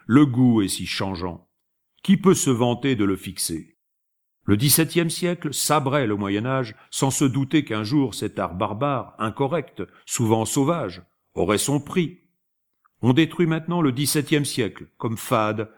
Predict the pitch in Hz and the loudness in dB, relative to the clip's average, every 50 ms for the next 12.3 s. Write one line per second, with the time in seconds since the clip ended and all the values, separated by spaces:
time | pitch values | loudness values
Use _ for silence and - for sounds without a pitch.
0 | _ - 107 101 - - 123 110 - - 113 98 107 101 - - 101 95 90 85 | _ -6 -2 -2 0 0 0 -2 -2 -4 -2 -2 -4 -4 -4 -6 -6 -6 -6 -8
1 | 85 - _ _ _ _ _ _ _ _ _ _ _ _ - - - 175 - - | -12 -18 _ _ _ _ _ _ _ _ _ _ _ _ -2 2 4 4 4 4
2 | - 196 190 170 - 135 123 107 - - 120 107 127 120 117 113 107 101 120 117 | 2 2 0 -2 -2 -2 -2 -2 -2 -2 0 2 2 2 2 0 0 0 -2 0
3 | 107 95 90 95 92 90 87 98 95 90 85 80 - _ _ _ _ _ _ _ | 0 0 0 -2 -2 -4 -4 -4 -4 -4 -6 -6 -10 _ _ _ _ _ _ _
4 | _ _ - 98 101 101 - - 123 120 110 104 98 101 95 90 90 110 117 104 | _ _ 2 2 4 4 2 0 0 0 0 2 2 0 0 -2 -4 -4 -4 -2
5 | 113 120 123 127 147 156 156 156 - 180 175 165 170 - 110 101 107 104 - - | 0 0 0 2 0 -2 -2 -2 -2 -2 -4 -4 -4 -6 -4 -2 -2 -2 -2 -2
6 | 117 104 113 107 - 120 110 - - 120 117 - 139 120 104 104 104 104 131 147 | -2 -2 -2 -2 -2 -2 -2 -2 -2 -4 -2 0 0 0 0 0 0 0 0 0
7 | 156 156 165 170 151 123 110 104 - - 139 135 127 185 190 170 143 - - - | 0 -2 -2 -2 -4 -4 -6 -6 -6 -6 -6 -2 0 0 0 0 0 -4 -8 -14
8 | _ _ _ _ _ _ _ _ _ _ _ _ _ _ _ _ _ _ - 101 | _ _ _ _ _ _ _ _ _ _ _ _ _ _ _ _ _ _ 0 2
9 | 104 113 120 135 143 143 - 131 113 110 104 107 107 104 107 107 104 98 - - | 2 4 4 2 2 0 -2 -4 -4 -2 -2 -2 -2 -2 -2 -2 -4 -4 -6 -4
10 | - 139 139 143 147 143 139 - _ _ _ _ - - 101 113 120 113 - - | 0 2 2 2 2 0 -4 -12 _ _ _ _ -6 -2 0 2 2 2 2 0
11 | 113 - - 131 127 - - - 107 98 - 113 107 98 98 95 98 98 92 90 | -4 -2 0 -2 -2 -2 -2 -6 -6 -4 -4 -4 -4 -2 -4 -4 -4 -6 -4 -4
12 | 85 82 82 82 - _ | -4 -6 -6 -8 -12 _